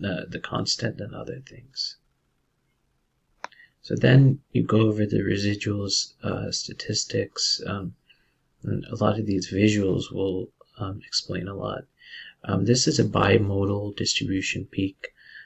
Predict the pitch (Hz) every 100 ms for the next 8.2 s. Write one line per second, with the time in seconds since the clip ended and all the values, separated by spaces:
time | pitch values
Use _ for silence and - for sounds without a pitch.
0 | _ _ - 95 101 101 87 92 90 -
1 | - 87 - - _ - _ 123 - -
2 | 95 101 95 104 98 92 98 - 92 -
3 | - 95 95 95 92 95 - _ _ -
4 | - - - _ - 95 92 98 101 -
5 | - - 101 - 98 - - 92 - 92
6 | 92 - 98 95 98 - - 90 92 -
7 | - 85 - - - 87 87 92 90 92
8 | 87 -